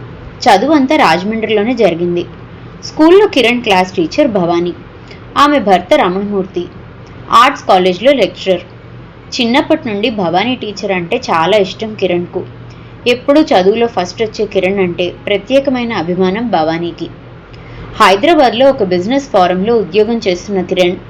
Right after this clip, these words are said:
సొంతంగా వ్యాపారం స్టార్ట్ చేశాడు. భవానీ, రమణమూర్తి దంపతులకు ఇద్దరు మగపిల్లలు. పెద్ద కొడుకు సతీష్ నోయిడాలో,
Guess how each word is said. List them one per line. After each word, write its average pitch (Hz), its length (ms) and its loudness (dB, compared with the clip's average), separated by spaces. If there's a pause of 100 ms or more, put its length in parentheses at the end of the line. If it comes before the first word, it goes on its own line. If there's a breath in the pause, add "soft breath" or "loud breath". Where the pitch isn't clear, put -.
(380 loud breath)
సొంతంగా 294 500 4
వ్యాపారం 220 520 0
స్టార్ట్ 170 400 -2
చేశాడు. 180 360 -2 (1400)
భవానీ, 247 500 4
రమణమూర్తి 202 600 0
దంపతులకు 180 680 0
ఇద్దరు 190 300 2
మగపిల్లలు. 175 600 0 (580)
పెద్ద 202 200 2
కొడుకు 311 320 0
సతీష్ 233 480 -2
నోయిడాలో, 180 640 2